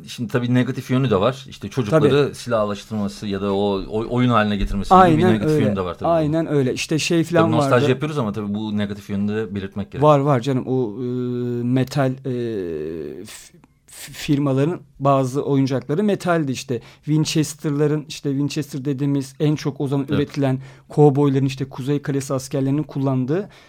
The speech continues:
Speaker 2: e, o efsanedir Winchester
Speaker 1: Hı hı.
Speaker 2: zaten. E, tüfekler sen bugün gördün.
Speaker 1: Evet, evet.
Speaker 2: Olduğu gibi plastik.
Speaker 1: Plastik, evet.
Speaker 2: Onun demiri olan da var. Yani demir demeyelim de alüminyum olanı
Speaker 1: Hmm,
Speaker 2: da var.
Speaker 1: anladım. Aa, bilmiyorum.
Speaker 2: Tabii, tabii. O da koleksiyon parçası. Birçok yani kovboy ile ilgili,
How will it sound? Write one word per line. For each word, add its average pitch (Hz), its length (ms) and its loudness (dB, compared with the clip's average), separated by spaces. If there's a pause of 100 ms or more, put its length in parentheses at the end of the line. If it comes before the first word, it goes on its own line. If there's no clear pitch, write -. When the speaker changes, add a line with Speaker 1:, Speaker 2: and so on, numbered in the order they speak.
(140)
Speaker 2:
e, 143 200 0
o 165 160 -2
efsanedir 165 480 2
Winchester 131 500 -2
Speaker 1:
Hı - 20 -10
hı. 113 60 -4
Speaker 2:
zaten. 110 340 -4 (380)
E, 139 200 0
tüfekler 139 340 -4
sen 151 220 0
bugün 156 200 -2
gördün. 220 260 2
Speaker 1:
Evet, - 160 -6
evet. 120 120 2
Speaker 2:
Olduğu 175 320 2
gibi 151 280 -2 (400)
plastik. 220 500 2 (100)
Speaker 1:
Plastik, 107 400 -2
evet. 90 160 -6 (260)
Speaker 2:
Onun 202 360 6
demiri 180 360 6
olan 175 340 2
da 131 120 0
var. 165 120 0
Yani 139 260 0
demir 151 280 2
demeyelim 165 340 2
de 156 80 0
alüminyum 175 720 2
olanı 160 280 4
Speaker 1:
Hmm, 175 80 4
Speaker 2:
da 127 120 4
var. 110 140 2
Speaker 1:
anladım. 87 180 -8
Aa, 95 160 -6
bilmiyorum. 98 240 -4
Speaker 2:
Tabii, 139 120 -2
tabii. 123 280 -4 (220)
O 254 120 -8
da 202 120 2
koleksiyon 131 480 0
parçası. 117 600 -8 (260)
Birçok 285 400 -2
yani 180 220 2
kovboy 262 420 6
ile 180 120 6
ilgili, 202 600 0